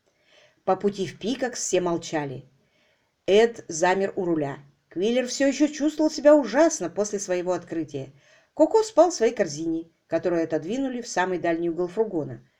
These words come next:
предварительно открыв все окна. «Спасибо, что подвезли, Эд. Благодарю за вкусный завтрак»,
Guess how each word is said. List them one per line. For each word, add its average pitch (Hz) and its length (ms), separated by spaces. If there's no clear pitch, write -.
предварительно 180 800
открыв 180 340
все 170 220
окна. 127 380
«Спасибо, 226 560
что 233 160
подвезли, 226 520
Эд. 175 360
Благодарю 214 420
за 226 120
вкусный 226 340
завтрак», 165 480